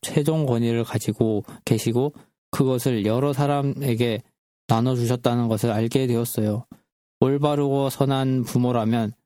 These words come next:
그 권위를 가지고 자녀들이 행복할 수 있도록 잘 배워주고 돌보는 것처럼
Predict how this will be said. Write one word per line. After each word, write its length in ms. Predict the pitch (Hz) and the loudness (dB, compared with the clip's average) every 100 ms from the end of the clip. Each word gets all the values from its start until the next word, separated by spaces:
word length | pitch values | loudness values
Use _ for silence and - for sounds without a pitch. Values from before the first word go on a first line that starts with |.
| _ _ - | _ _ 6
그 140 | 139 | 6
권위를 460 | 131 120 123 123 123 | 6 2 2 0 0
가지고 520 | 110 101 104 123 147 _ - | 0 0 0 0 -2 _ -10
자녀들이 720 | - 117 131 127 123 123 110 - | -2 0 2 0 0 0 -2 -4
행복할 560 | - 156 156 151 - 135 | -2 0 0 0 0 0
수 160 | - | -2
있도록 560 | 131 113 113 113 107 - - _ _ | -2 0 0 0 -2 -6 -18 _ _
잘 280 | - 117 120 | -2 0 0
배워주고 720 | 120 117 120 110 107 127 143 - _ _ | 0 0 0 -2 0 0 -2 -6 _ _
돌보는 720 | - 117 127 131 135 135 139 | 0 0 2 0 0 0 -2
것처럼 600 | - - 117 107 113 107 | -4 -2 0 0 0 -2